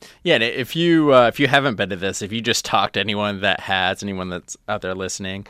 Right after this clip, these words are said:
they'll tell you the same thing. I mean, it's honestly, like, you just look at the tweets and people are like, "This is the most fun thing." Like, we have people drive hours to come to these and they always have glowing reviews. Even after the Warriors, we had a couple of people that actually went out and blogged about it, and they were really well written,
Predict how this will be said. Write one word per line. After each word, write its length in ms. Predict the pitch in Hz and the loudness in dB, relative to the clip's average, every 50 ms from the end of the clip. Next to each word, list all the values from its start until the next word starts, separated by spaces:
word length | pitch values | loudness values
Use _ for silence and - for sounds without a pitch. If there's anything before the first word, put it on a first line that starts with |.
| - - - | -20 -8 -2
they'll 120 | - 127 | 0 0
tell 140 | 123 - 123 | 2 4 2
you 100 | 110 101 | 2 2
the 100 | 87 95 | 0 -2
same 240 | 90 - 101 95 90 | -4 -4 -6 -6 -6
thing. 240 | - 107 98 95 92 | -6 -6 -6 -4 -4
I 80 | 92 | -6
mean, 200 | 95 95 95 90 | -6 -6 -6 -6
it's 380 | 92 95 - - - - - - _ - _ _ _ - | -6 -6 -6 -6 -8 -10 -10 -12 _ -20 _ _ _ -2
honestly, 380 | 120 117 113 113 - - 113 104 | 0 0 0 -2 -2 -2 -2 -2
like, 220 | 104 107 101 - | -2 -2 -2 -4
you 60 | 110 | -4
just 280 | 95 95 - - - - | -4 -4 -4 -4 -4 -4
look 140 | 110 107 - | -6 -6 -6
at 80 | 107 | -6
the 80 | - 104 | -8 -8
tweets 360 | - - - 107 101 98 - | -8 -8 -8 -6 -6 -6 -8
and 100 | 104 98 | -10 -10
people 200 | - 104 - 107 | -10 -8 -6 -4
are 80 | 101 98 | -4 -4
like, 240 | 95 95 92 92 _ _ - | -2 -4 -4 -6 _ _ -10
"This 200 | 107 101 - - | -10 -8 -8 -8
is 60 | 98 | -10
the 60 | 98 | -8
most 400 | 101 98 104 107 107 - - - | -6 -4 -2 -2 -2 -4 -4 -2
fun 180 | - 120 117 104 | 0 0 0 0
thing." 240 | - 113 107 110 107 | 2 2 2 2 2
Like, 240 | 101 104 104 95 | 0 -2 -2 -2
we 120 | 120 131 131 | -2 0 0
have 100 | 127 - | 0 0
people 240 | - - 139 147 127 | -2 -2 0 0 -2
drive 500 | 101 - - 151 143 127 120 117 - - - - - - - - | -2 2 6 6 6 6 6 2 0 -4 -10 -14 -14 -10 -4 2
hours 460 | - 120 123 120 120 117 117 113 107 | 4 6 6 6 6 4 2 0 -2
to 120 | - 117 110 | -4 -6 -6
come 220 | - 117 107 104 | -4 -6 -6 -4
to 80 | 104 110 | -4 -4
these 280 | 95 104 98 101 98 | -4 -4 -6 -6 -6
and 100 | 107 101 | -6 -4
they 80 | 101 101 | 0 0
always 260 | 104 101 107 107 - | 2 2 0 0 -2
have 220 | - 107 95 - | -4 -8 -8 -10
glowing 320 | - 98 95 101 104 101 101 | -10 -8 -6 -6 -6 -6 -6
reviews. 580 | 101 95 92 - 110 98 101 101 104 104 - - - - - - | -8 -8 -8 -8 -8 -6 -6 -6 -6 -8 -10 -14 -20 -20 -12 -6
Even 120 | - 143 147 | 2 4 4
after 200 | 143 - - 120 | 4 4 2 -4
the 160 | 107 117 107 | -2 -2 -2
Warriors, 520 | 101 98 110 120 135 139 117 107 104 - | 0 2 4 4 4 4 4 2 -2 -2
we 40 | 113 | -4
had 80 | 107 104 | -4 -4
a 40 | 104 | -2
couple 220 | - 127 - 113 | -4 -4 -4 -4
of 60 | 107 | -6
people 340 | - - 110 - 107 104 104 | -6 -8 -8 -6 -4 -4 -2
that 260 | 95 104 98 92 87 | -2 -2 -2 -2 0
actually 260 | - 104 101 - 110 104 | -2 -2 -2 -4 -6 -6
went 160 | 101 101 101 | -6 -4 -4
out 140 | 101 98 85 | -4 -4 -6
and 100 | 90 90 | -6 -2
blogged 360 | - 98 92 98 110 113 98 | 0 0 2 2 2 0 -2
about 360 | 107 - 95 87 87 90 90 | -4 -2 -2 -2 -2 -2 -2
it, 60 | 98 | -4
and 120 | 92 80 90 | -6 -4 -4
they 60 | 95 | -6
were 120 | 98 95 | -6 -6
really 320 | 90 110 107 110 104 95 92 | -4 -4 -4 -2 -2 -4 -4
well 260 | 92 98 98 95 92 | -2 -2 -2 -2 -2
written, 440 | 95 98 98 92 92 98 95 98 | -4 -6 -6 -6 -6 -8 -10 -10